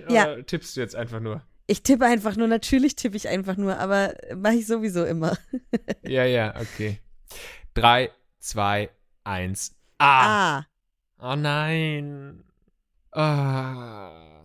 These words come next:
Speaker 2: ja, also ich dachte B, dass die Verfassung nochmal neu geschrieben werden soll. Das klingt so unamerikanisch, weil für die ist doch die Constitution, wird nicht geändert und so weiter.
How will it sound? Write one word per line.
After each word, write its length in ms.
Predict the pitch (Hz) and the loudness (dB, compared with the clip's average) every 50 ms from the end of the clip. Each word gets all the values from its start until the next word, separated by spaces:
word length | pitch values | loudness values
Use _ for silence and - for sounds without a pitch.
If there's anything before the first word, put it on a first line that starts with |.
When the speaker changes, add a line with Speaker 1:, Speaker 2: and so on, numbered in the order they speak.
| 82 127 127 120 120 | -16 -14 -12 -8 -4
Speaker 2:
ja, 340 | 123 120 120 120 120 123 | 0 2 2 2 2 2
also 220 | 104 117 117 117 120 | 0 -2 -4 -4 -6
ich 560 | 120 113 120 - - - - - - - - - _ | -8 -8 -10 -10 -10 -12 -12 -12 -12 -14 -16 -16 _
dachte 720 | - 127 127 120 - - - 117 117 117 117 113 117 110 - - _ _ - _ _ _ _ - | -2 -2 -2 -2 -2 -2 0 0 2 2 2 2 0 -2 -4 -8 _ _ -20 _ _ _ _ 2
B, 540 | - 123 123 123 127 127 131 131 131 131 127 | 4 6 6 6 6 4 4 4 4 4 2
dass 240 | 120 123 117 - - | 0 -2 -6 -6 -8
die 120 | - 120 | -10 -10
Verfassung 560 | - - 120 110 - 127 127 - - 135 127 | -6 -6 -6 -4 -4 -6 -6 -6 -6 -6 -4
nochmal 280 | 123 127 127 135 131 127 | -4 -4 -4 -4 -4 -2
neu 200 | 123 123 123 123 | -2 -2 -2 -2
geschrieben 480 | 120 117 - - - 131 123 120 117 | -2 -4 -6 -8 -10 -8 -8 -6 -4
werden 240 | 117 117 113 117 120 | -4 -4 -4 -4 -2
soll. 160 | 113 120 120 | 0 0 0
Das 160 | 117 113 - - | 0 0 -4 -6
klingt 260 | - - 127 123 - | -4 -4 -4 -4 -4
so 80 | - | -6
unamerikanisch, 880 | - - 131 120 127 135 139 131 131 123 - - 123 117 113 123 120 - | -6 -4 -4 -2 -2 -2 0 0 -2 -2 -4 -6 -8 -6 -6 -6 -8 -8
weil 120 | - - 90 | -10 -12 -8
für 160 | - - 113 | -6 -6 -6
die 180 | 104 - 85 87 | -6 -8 -10 -10
ist 220 | 90 92 - - | -10 -10 -10 -10
doch 80 | - - | -12 -12
die 180 | - 107 104 | -14 -14 -12
Constitution, 1000 | - - 107 104 107 - - 101 98 - 107 104 107 110 - - 117 107 98 101 | -10 -10 -10 -10 -10 -10 -12 -12 -12 -10 -10 -8 -8 -6 -6 -6 -6 -8 -8 -8
wird 200 | 104 98 - - | -10 -10 -10 -10
nicht 180 | 107 104 - | -12 -12 -10
geändert 400 | - - - - 110 107 104 95 | -8 -10 -10 -8 -10 -12 -12 -12
und 120 | 101 104 101 | -12 -12 -10
so 100 | 101 101 | -8 -6
weiter. 260 | 104 107 104 113 107 | -6 -6 -6 -6 -8